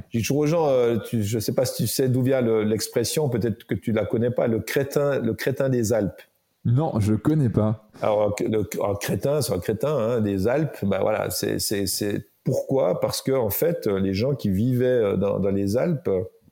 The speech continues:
Speaker 1: étaient carencés en, souvent en iode, hein, ils avaient un goitre, et puis, euh, ils avaient moins de produits de la mer. Et on sait que c'est en ayant consommé plus de produits de la mer que notre cerveau s'est vraiment développé.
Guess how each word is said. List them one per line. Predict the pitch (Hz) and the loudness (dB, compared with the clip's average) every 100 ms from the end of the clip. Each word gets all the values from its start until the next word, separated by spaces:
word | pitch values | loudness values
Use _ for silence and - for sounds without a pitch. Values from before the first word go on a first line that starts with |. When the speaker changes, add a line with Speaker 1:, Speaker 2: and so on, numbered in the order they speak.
| _ _ _ - | _ _ _ -8
Speaker 1:
étaient | 90 110 | -4 -4
carencés | 107 120 123 113 139 127 101 - - - - - | -2 0 0 0 0 0 -2 -10 -20 -20 -20 -8
en, | 92 92 53 110 | -6 -4 -4 -4
souvent | - 120 107 - | -2 0 0 0
en | 101 | 0
iode, | 104 131 190 110 | 0 2 2 2
hein, | 95 - | 0 0
ils | 98 | 0
avaient | 92 | -2
un | 90 | 0
goitre, | 95 127 170 - - _ - _ _ | 0 0 -2 -6 -14 _ -20 _ _
et | - | -8
puis, | 90 151 175 127 | -4 -2 0 2
euh, | 101 98 110 | 2 2 0
ils | 101 | 0
avaient | 101 | 0
moins | 113 147 156 | 0 0 0
de | 127 | 0
produits | - 117 104 | 0 0 2
de | 104 | 2
la | 101 | 2
mer. | 110 170 202 104 - _ - - - | 0 0 -2 -6 -10 _ -20 -14 -4
Et | |
on | 82 | -2
sait | 80 156 151 | 0 -2 0
que | 117 | -2
c'est | - 107 | 0 0
en | 92 98 101 101 | 0 0 -2 0
ayant | 110 107 | 0 -2
consommé | - 117 113 107 | -2 -4 -2 -2
plus | - 139 | -2 -2
de | 113 | -2
produits | - 110 98 | -2 -2 0
de | |
la | 98 | 0
mer | 143 175 - | 0 -2 -2
que | |
notre | 101 135 - | -4 -2 -2
cerveau | 156 139 160 | 0 2 2
s'est | 156 101 | 0 0
vraiment | 107 110 107 | 0 0 0
développé. | 98 127 143 113 | 2 0 0 -4